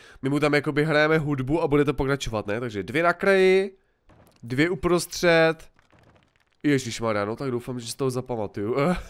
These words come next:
<laughs> Takže počkejte, to je pořád stejný, tak dvě na kraji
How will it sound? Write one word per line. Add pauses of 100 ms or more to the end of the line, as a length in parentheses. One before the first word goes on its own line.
(160)
<laughs>
Takže
počkejte,
to
je
pořád
stejný,
tak (440)
dvě
na
kraji